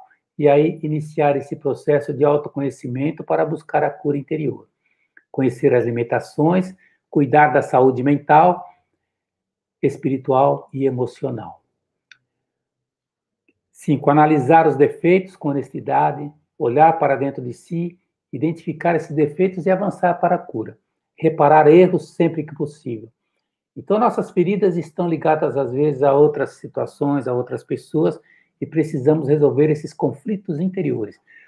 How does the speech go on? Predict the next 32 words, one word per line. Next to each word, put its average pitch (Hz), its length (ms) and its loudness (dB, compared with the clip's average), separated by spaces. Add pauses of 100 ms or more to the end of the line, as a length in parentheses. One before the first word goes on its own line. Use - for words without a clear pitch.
(140)
Por 147 100 -8
isso 165 200 -2
que 156 340 0
Joana 143 240 -2
de 131 100 0
Anjos 143 220 2
traz 143 180 2
até 143 200 0
um 147 80 2
livro 143 240 2
que 147 100 0
é, - 160 -2 (640)
é 127 120 -4
Conflitos 160 720 -2
Existenciais, 143 920 2
né? 143 160 0
É 135 40 -4
um 123 60 -2
livro 135 380 0 (340)
da 123 80 2
série 143 320 2
psicológica 143 920 0
de 120 240 -6
Joana 123 260 -4
de 123 120 -4
Anjos, 123 300 -10
tão 185 100 0
necessária 143 640 -2
nesse 127 240 -8
momento 123 320 -6
que - 80 -20
passamos. - 680 -8